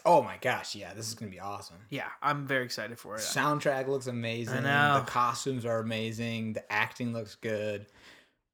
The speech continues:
Speaker 2: I was ca-, the f-,
Speaker 1: New
Speaker 2: after
Speaker 1: character that,
Speaker 2: first trailer,
Speaker 1: well,
Speaker 2: I was,
Speaker 1: kinda
Speaker 2: like,
Speaker 1: new.
Speaker 2: kinda lukewarm on it. And more and more comes out about, the more and more pumped I'm, I am about it. I think it's gonna be really good.
Speaker 1: You were lukewarm on the first trailer?
Speaker 2: The first trailer, I
Speaker 1: That
Speaker 2: was
Speaker 1: was, like, adrenaline, like,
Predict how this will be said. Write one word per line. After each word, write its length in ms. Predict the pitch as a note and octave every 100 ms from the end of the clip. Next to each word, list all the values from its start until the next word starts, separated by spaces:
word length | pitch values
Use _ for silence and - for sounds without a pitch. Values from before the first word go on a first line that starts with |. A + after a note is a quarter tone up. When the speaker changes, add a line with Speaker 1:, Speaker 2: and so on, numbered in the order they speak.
| _ _
Speaker 2:
I 160 | F#3+ A#3
was 300 | A#3+ G#3+ -
ca-, 260 | - F3 -
the 100 | D#3+
f-, 100 | A#2+
Speaker 1:
New 60 |
Speaker 2:
after 240 | - A3+ A#2
Speaker 1:
character 420 | A2+ - A2+ A2
that, 100 | G#2
Speaker 2:
first 260 | B3 B3+ -
trailer, 360 | A3 G#3+ F#3+
Speaker 1:
well, 80 | E3
Speaker 2:
I 40 | D#3+
was, 180 | D3+ D#3
Speaker 1:
kinda 100 | C#3+
Speaker 2:
like, 100 | C3+
Speaker 1:
new. 60 |
Speaker 2:
kinda 240 | G#2+ D#3 C#3+
lukewarm 500 | D3 C#3+ C#3 C3+ C#3
on 200 | C#3+ D#3+
it. 160 | F#3 - _ _ _ _
And 280 | D3+ C3+ C#3
more 160 | C3+ C#3+
and 100 | C#3
more 120 | C3
comes 260 | C#3+ B2 B2
out 140 | A#2
about, 200 | A2+ G#2+
the 60 | B2
more 200 | G#2+ G#2
and 80 |
more 120 | F#2+ F2
pumped 260 | - D#2+
I'm, 180 | - E2+ _
I 120 | A#2 A2
am 140 | G2
about 300 | G#2 F2+ G2
it. 80 | G#2+
I 80 | C3
think 140 | A#2+
it's 120 | - -
gonna 120 | A2
be 60 |
really 380 | A#2 A#2 G#2+ G#2+
good. 240 | - E2+ - _ -
Speaker 1:
You 220 | D#3 A#3+
were 140 | C#4+
lukewarm 400 | A3 A3 E3+ F#3
on 120 | G#3
the 80 | C#3
first 380 | - B2+ F3 -
trailer? 220 | B3 C4+
Speaker 2:
The 60 | C#4+
first 200 | B3 A#3
trailer, 240 | A3+ G#3
I 120 | D#3+ E3+
Speaker 1:
That 80 |
Speaker 2:
was 140 | G#3+ C3
Speaker 1:
was, 120 | B2
like, 100 | A2
adrenaline, 760 | G#2 C3+ D3+ C#3+ B2 A2 G#2 G#2+
like, 240 | A2 G2+